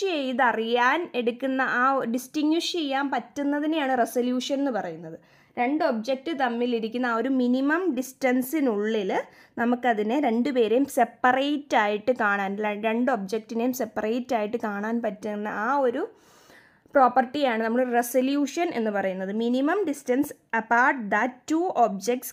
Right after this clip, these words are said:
can be in order for them to appear as separate items. രണ്ട് ഒബ്ജക്ട്സിനെ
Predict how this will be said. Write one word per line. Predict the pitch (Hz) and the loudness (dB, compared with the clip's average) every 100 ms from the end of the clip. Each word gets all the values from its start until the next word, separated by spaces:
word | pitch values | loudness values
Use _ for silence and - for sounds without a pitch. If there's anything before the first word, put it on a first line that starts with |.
| - | -4
can | 208 202 208 208 | -2 -2 -4 -4
be | 269 381 - - _ _ _ _ _ _ _ _ _ _ | 0 0 -2 -12 _ _ _ _ _ _ _ _ _ _
in | 269 233 226 | 0 2 2
order | 220 226 311 640 640 - | 4 4 4 4 -2 -4
for | 226 254 - - _ _ _ _ | 2 2 2 -4 _ _ _ _
them | 214 262 311 320 285 | 2 4 6 4 2
to | 330 - 247 | 0 0 -2
appear | - 233 247 269 - 220 | 0 2 4 2 2 2
as | 427 - - - | 0 -4 -10 4
separate | 254 254 - 262 247 254 262 277 - 214 | 4 4 2 4 6 4 2 -2 -2 -2
items. | 196 190 185 165 190 - - - _ _ 233 | -2 -6 -8 -8 -10 -14 -14 -20 _ _ -2
രണ്ട് | 220 247 277 554 659 - 226 | 0 0 2 2 0 -2 -6
ഒബ്ജക്ട്സിനെ | 208 202 233 208 - 226 202 | -4 -4 -4 -4 -6 -6 -4